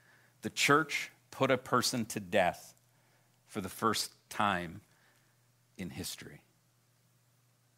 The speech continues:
Our way of love disappeared,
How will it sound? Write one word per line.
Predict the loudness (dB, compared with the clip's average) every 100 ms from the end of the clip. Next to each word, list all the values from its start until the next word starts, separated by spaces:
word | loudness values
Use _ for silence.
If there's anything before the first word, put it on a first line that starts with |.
| _ _ _ _ _ _ _ _ _ _ _ _ _ _ _ _ _ -20 -20 _ _ 6
Our | 8 10
way | 10 10
of | 8
love | 4 8 8 8 4 -6 -12 -20 _ _ _ _ _ _ _ _ -20 -6
disappeared, | -2 0 -2 -6 -4 -4 -6 -12